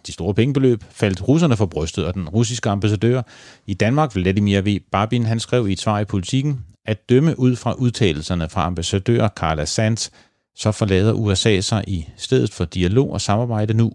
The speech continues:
udelukkende på en konfrontatorisk politik i regionen i håb om at opnå herredømme i den del af verden." Ja, så der er godt gang i de store politiske diskussioner omkring Grønland.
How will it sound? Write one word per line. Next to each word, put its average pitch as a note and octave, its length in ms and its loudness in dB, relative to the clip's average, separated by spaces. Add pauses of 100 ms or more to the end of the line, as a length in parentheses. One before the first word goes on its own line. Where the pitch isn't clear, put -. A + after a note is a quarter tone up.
(120)
udelukkende G2+ 560 2
på G2 180 0
en F#2 100 2
konfrontatorisk F#2 960 -2
politik - 540 -4
i A#2+ 100 -2
regionen F#2+ 580 2 (360)
i C3+ 100 2
håb G#2+ 380 0
om F#2+ 240 -2 (360)
at G#2+ 200 -4
opnå G2 440 2
herredømme F#2+ 680 0
i - 100 -10
den E2+ 340 -2
del D2 240 -8
af F2 160 -2 (180)
verden." - 360 -10 (840)
Ja, A#2 240 4
så - 160 0
der G#2+ 80 4
er A2 80 4
godt G#2+ 340 -2
gang F#2+ 240 0
i G2+ 280 0 (440)
de G#2 240 2
store F#2+ 360 0
politiske F#2 500 0
diskussioner C3 720 0 (380)
omkring F#2+ 420 0 (380)
Grønland. D#2+ 440 -4